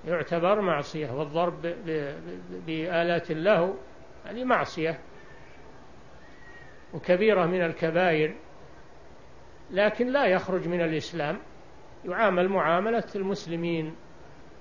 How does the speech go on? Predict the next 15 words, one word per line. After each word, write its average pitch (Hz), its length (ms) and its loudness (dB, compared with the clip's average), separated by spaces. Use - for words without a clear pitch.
إلا 208 320 8
إذا 156 280 4
كان 185 280 4
عنده 170 500 0
شيء 185 440 2
ينافي 185 420 6
الإسلام 170 720 0
مثل 151 220 -2
ترك 170 320 -2
الصلاة 151 520 0
أو 156 220 2
شيء 185 300 2
من 170 180 0
نواقض 170 460 2
الإسلام 170 680 2